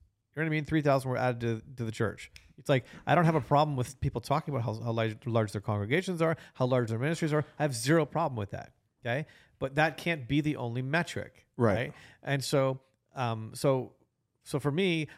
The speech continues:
Speaker 1: I was just having this conversation in my head last night before I was going to sleep. And I was, like, kind of fading in and out of consciousness. And I was thinking to myself, the Catholic Church, like, they don't start a new parish because there's a young priest that wants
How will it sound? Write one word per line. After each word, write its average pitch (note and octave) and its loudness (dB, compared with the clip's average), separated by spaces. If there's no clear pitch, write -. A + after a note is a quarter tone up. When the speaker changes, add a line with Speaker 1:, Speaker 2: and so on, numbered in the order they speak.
Speaker 1:
I C#3+ 4
was C#3+ 4
just D3 0
having D3+ 2
this C#3+ -4
conversation C#3 -2
in A#2 -6
my A2+ -2
head B2 0
last G#2+ -2
night A2+ -4
before A2 -2
I A2 2
was A2 -2
going A2+ -4
to G2+ -4
sleep. A2+ -6
And A2+ -2
I A2+ 2
was, A2+ -2
like, A#2+ -2
kind B2 0
of A2+ -2
fading B2 0
in A#2+ 0
and A#2 0
out A2 0
of G#2 -6
consciousness. A#2 -6
And G#2+ -8
I G#2 -6
was G#2 -8
thinking B2+ -4
to A#2+ -4
myself, A2 -2
the A#2 -4
Catholic E3 0
Church, - -2
like, B2 2
they C#3 6
don't C#3+ 2
start C#3 4
a B2+ 4
new B2+ 0
parish B2 0
because A#2+ 2
there's B2 4
a A#2 2
young A#2+ 2
priest - -2
that A#2+ -4
wants A2+ 0